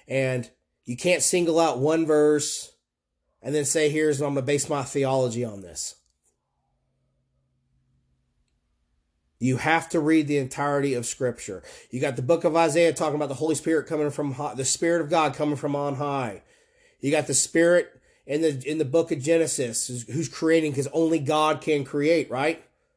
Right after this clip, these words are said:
Hovering over the waters. I mean, it's literally within the first few verses. And then Jesus says you can't, the, the only unforgivable sin is to blaspheme the Holy Spirit.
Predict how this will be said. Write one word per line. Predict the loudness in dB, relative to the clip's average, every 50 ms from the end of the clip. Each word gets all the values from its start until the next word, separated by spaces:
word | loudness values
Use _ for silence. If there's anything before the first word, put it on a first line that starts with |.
| _ _ _ _ _ _ _ _ _ _ _ _ _ _ _
Hovering | -2 -2 2 4 4 4 6
over | 6 6 4 4
the | 2 2
waters. | 4 4 4 4 4 4 2 2 0 -2
I | -2
mean, | -4
it's | -4 -2 0
literally | 0 2 2 2 0
within | 0 0 0 -2
the | -2
first | -2 0 -2 0 0 -2
few | -6 -8 -4
verses. | 0 2 2 2 2 -2 -6 -6 -8 -8 -12 -12 -12 -16 _ _ _ _ _ _ _ _ _ _ _ _ _ _ _ _ _ _ _ _ _ _ _ _ _ _ _ _ _ _ _ _ _ _ _ _ _ _ _ _ _ _ _ _ _ _ _ _ _ _ _ _ _ _ _ _ _ _ _ _ _ _ _ _ _ _ _ _ _ _ _ _ _ _ _ _ _ _ _ _ _ _ _
And | 0 2 4
then | 4 4
Jesus | 4 2 2 2 2 0 2
says | 4 4 4 4 2
you | -4 -6
can't, | -2 0 0 0 0 -2 -4
the, | -4 -4 -2 -4 -4
the | -4 -2 0
only | 2 2 2 4 4
unforgivable | 2 2 2 0 -2 0 0 0 0 0 -2
sin | -2 -2 -2
is | -2 -2
to | -4
blaspheme | -4 -2 0 0 2 0 0 -2 -4 -6 -2 -2 0 0
the | 2
Holy | 2 2 0 0 0
Spirit. | -2 -4 -4 -2 -2 -2 -4 -8